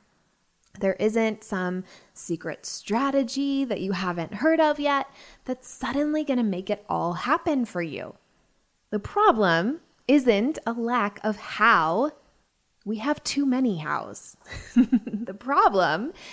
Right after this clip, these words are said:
is that nobody taught you how to think to make money. Profitable thinking is a series of lenses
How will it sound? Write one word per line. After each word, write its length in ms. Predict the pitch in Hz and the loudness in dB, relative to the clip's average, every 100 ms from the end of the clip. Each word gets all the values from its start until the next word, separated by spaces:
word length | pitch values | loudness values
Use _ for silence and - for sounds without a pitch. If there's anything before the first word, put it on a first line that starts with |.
| - | -4
is 160 | 254 | 0
that 240 | 214 196 202 | 2 2 2
nobody 540 | 208 214 233 311 339 | 0 2 0 2 2
taught 320 | - 226 - - | 0 0 0 -2
you 160 | 226 | -6
how 240 | 202 170 165 | -4 -4 -4
to 300 | - 170 170 | -4 -8 -8
think 680 | - 339 330 185 226 - _ _ | -6 0 0 0 -4 -10 _ _
to 140 | 262 | -2
make 200 | 220 175 | -2 0
money. 400 | 185 165 - 208 - _ _ - - _ | -4 -4 -6 -16 -20 _ _ -20 -20 _
Profitable 500 | - 262 294 403 370 | -4 0 0 2 2
thinking 840 | 320 - 202 262 233 180 156 180 262 _ _ | 0 0 -2 0 -2 -2 -4 -6 -10 _ _
is 140 | 220 226 | -2 0
a 80 | |
series 460 | 226 - 226 262 277 | 0 -2 -4 -2 0
of 180 | 240 190 | -2 -2
lenses 800 | 185 170 185 185 247 254 269 | -4 -2 -2 -2 0 2 0